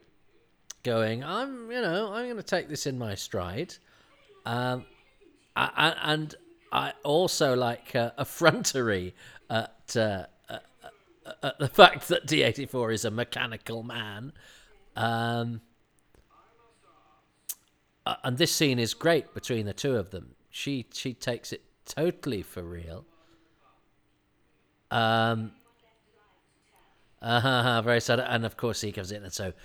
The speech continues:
then D eighty-four has to pretend to be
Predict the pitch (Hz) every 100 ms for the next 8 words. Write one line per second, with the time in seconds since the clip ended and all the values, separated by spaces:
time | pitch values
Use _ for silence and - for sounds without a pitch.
0 | - - 87 104 98 95 98 - 104 90
1 | 92 - - 98 - 101 92 90 - -
2 | - _ - 87 104 92 90 90 87